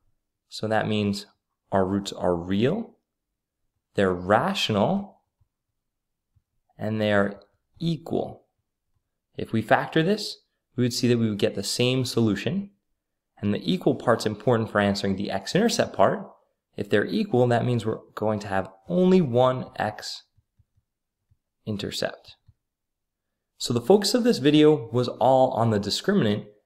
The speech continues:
and using it to define the nature of the roots, which are helpful in finding out properties of our graph, which will make our life easier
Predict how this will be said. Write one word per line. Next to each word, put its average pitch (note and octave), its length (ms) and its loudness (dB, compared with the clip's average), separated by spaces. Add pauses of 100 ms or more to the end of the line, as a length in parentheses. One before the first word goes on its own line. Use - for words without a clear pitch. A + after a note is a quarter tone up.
(160)
and A#2+ 180 0
using F#3 260 2
it A3 120 -2
to - 100 -6
define B2 440 2
the B2 60 2
nature G#2 280 0
of G2 80 0
the G2 80 -4
roots, G2+ 440 -4 (640)
which A2+ 180 -2
are G#2+ 60 6
helpful A#2+ 720 0 (180)
in B2 120 -4
finding A#2 380 0
out G#2 160 -2
properties D3+ 560 0 (220)
of G#2+ 100 -2
our G3 140 0
graph, A#2 440 4 (640)
which - 380 -10 (140)
will B2+ 100 0
make F3+ 260 2
our E3+ 120 4
life D3 240 4
easier D#3 580 2